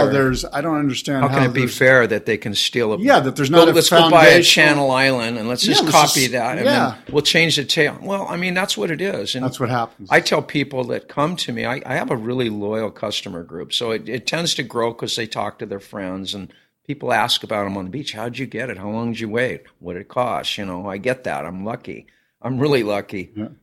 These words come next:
Speaker 1: And, you know, I think the key is, is just that if you keep the archiving, like, I can get a guy, like, say you just said, "Well, look, let's make another six six."
Speaker 2: Mm-hmm.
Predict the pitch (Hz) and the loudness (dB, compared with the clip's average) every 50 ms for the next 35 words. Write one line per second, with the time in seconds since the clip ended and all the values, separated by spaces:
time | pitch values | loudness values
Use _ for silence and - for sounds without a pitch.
0 | _ _ - 160 156 156 160 180 190 196 185 170 160 - 214 - - - - - | _ _ -4 -2 -2 0 -2 -2 -4 -4 -4 -6 -6 -6 -8 -10 -10 -10 -12 -12
1 | - - 151 170 190 180 147 127 135 139 117 - - - 131 123 - - - 131 | -10 -6 -4 -2 -2 -2 -2 -2 -4 -4 -4 -4 -4 -4 -6 -4 -4 -4 -4 -4
2 | 123 104 92 110 - - 127 135 156 165 170 165 - - - - 147 147 147 - | -6 -6 -10 -12 -12 -8 -4 -2 0 0 0 -2 -6 -12 -8 -6 -6 -6 -6 -4
3 | 151 143 139 139 135 - 139 123 123 120 127 135 123 117 110 107 - 123 131 - | -4 -2 -2 -2 -4 -2 -2 -2 -2 -2 -2 -4 -4 -4 -6 -4 -4 -4 -4 -4
4 | 143 131 123 127 120 117 110 - 113 113 117 110 110 107 104 - - - - 156 | -4 -4 -4 -2 -4 -4 -4 -4 -2 -2 -2 -2 -4 -6 -6 -6 -4 -4 -2 0
5 | 147 147 151 147 - 135 123 - - 131 120 127 151 151 110 - - 113 - - | 0 0 0 -2 -2 -4 -6 -4 -4 -6 -6 -4 -4 -4 -4 -4 -6 -6 -4 -2
6 | 135 127 123 - 117 113 110 107 98 - - 110 - - - - 123 104 - - | -4 -4 -4 -6 -8 -8 -8 -8 -8 -8 -8 -8 -6 -6 -6 -6 -6 -8 -8 -10
7 | - - - - 107 95 90 104 101 | -10 -10 -10 -10 -14 -12 -12 -12 -14